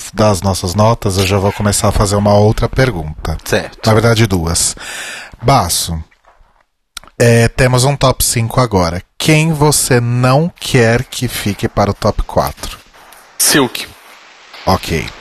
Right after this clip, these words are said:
Speaker 1: E quem você quer que ganhe a temporada?
Speaker 3: Hum, olha, agora que saiu a Nina, a Nina que eu gostaria que ganhasse. Ahn,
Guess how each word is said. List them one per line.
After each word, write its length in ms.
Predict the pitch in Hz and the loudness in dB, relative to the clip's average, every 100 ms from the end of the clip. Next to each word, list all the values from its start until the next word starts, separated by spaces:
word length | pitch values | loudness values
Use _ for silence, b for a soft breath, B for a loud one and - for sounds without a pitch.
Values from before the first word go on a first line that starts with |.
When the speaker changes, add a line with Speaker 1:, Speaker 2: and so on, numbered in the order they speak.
| - B B B | -12 B B B
Speaker 1:
E 100 | 110 | 0
quem 220 | - 131 | 4 4
você 260 | 131 - 143 | 4 2 0
quer 300 | - 117 110 | 2 2 2
que 160 | - | -4
ganhe 580 | 95 98 117 127 131 131 - | -2 2 4 4 0 -2 -2
a 100 | 110 | -2
temporada? 680 | - - 110 85 69 78 - - - B B B B B B B B B B B B B - _ _ _ _ _ _ - | -2 0 0 0 -4 -10 -14 -20 -20 B B B B B B B B B B B B B -20 _ _ _ _ _ _ -4
Speaker 3:
Hum, 560 | 170 175 - 143 - - - - | 0 2 4 4 2 -4 -14 -4
olha, 480 | - 196 185 170 160 - _ _ _ _ _ - | 0 2 2 0 -2 -6 _ _ _ _ _ -4
agora 320 | 180 208 247 | 0 2 0
que 100 | - | 0
saiu 300 | - 202 180 | 0 2 2
a 100 | 151 | 0
Nina, 420 | 147 165 190 156 | 0 -4 -2 -2
a 40 | 139 | 0
Nina 260 | 175 190 | -2 -4
que 120 | - | -4
eu 100 | 190 | -6
gostaria 380 | 185 185 - 180 | -2 -4 -2 -2
que 120 | - | -2
ganhasse. 800 | 180 190 143 127 120 - 131 123 - | -2 0 2 0 -2 -4 -6 -8 -2
Ahn, 840 | 147 151 151 147 143 143 139 135 | 0 2 0 0 0 0 0 -2